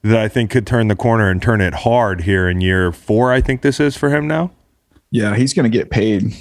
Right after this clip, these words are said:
Speaker 2: Chris. You know how that is. Like,
Speaker 1: Yeah.
Speaker 2: he's gonna get paid big time. And whether or not the Saints wanna lock him up or whether he eventually gets to the market, but I think he's still,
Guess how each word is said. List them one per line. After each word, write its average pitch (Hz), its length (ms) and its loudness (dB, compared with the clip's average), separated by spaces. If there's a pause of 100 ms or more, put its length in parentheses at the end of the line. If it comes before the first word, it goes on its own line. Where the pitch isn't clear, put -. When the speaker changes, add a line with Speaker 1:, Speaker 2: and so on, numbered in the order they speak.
(100)
Speaker 2:
Chris. 90 300 -2
You 113 80 4
know 107 100 2
how 98 120 2
that 95 200 0
is. 90 220 0
Like, 95 100 2
Speaker 1:
Yeah. 92 80 2
Speaker 2:
he's 95 120 0
gonna 92 220 0
get 90 240 -4
paid 87 340 0 (140)
big 98 200 -2
time. 90 280 0
And 104 80 2
whether 107 200 2
or 104 40 0
not 104 300 0
the 95 200 0 (380)
Saints 120 340 0
wanna 110 180 2
lock 107 300 0
him 107 160 0
up 104 260 0
or 101 120 2
whether 101 240 2
he 101 100 2
eventually 98 380 0
gets 104 220 -2
to - 60 -6
the 98 60 -2
market, 98 400 0
but 101 100 0
I 95 60 0
think 175 240 -2
he's 113 140 -2
still, 117 500 -2